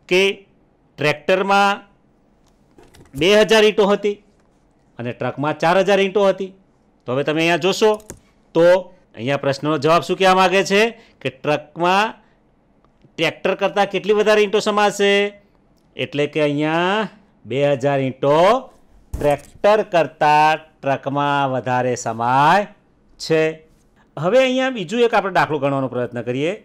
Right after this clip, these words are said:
કે એક ફેરામાં એક ટ્રક ચાર હજાર ઈંટો લાવે છે. જો આ ટ્રક પાંચ ફેરા કરે તો કેટલી ઈંટો થાય?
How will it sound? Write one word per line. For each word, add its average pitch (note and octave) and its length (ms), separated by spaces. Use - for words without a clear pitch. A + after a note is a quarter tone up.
કે A3 160
એક A3+ 400
ફેરામાં F#3+ 880
એક G#3+ 340
ટ્રક C3+ 360
ચાર F3+ 420
હજાર D#3+ 420
ઈંટો C#3 340
લાવે A2+ 380
છે. F#2+ 180
જો C3 220
આ D#3 160
ટ્રક A2 380
પાંચ F3 300
ફેરા D3 320
કરે A2 400
તો D3+ 100
કેટલી C#3 640
ઈંટો F3+ 340
થાય? C#3+ 380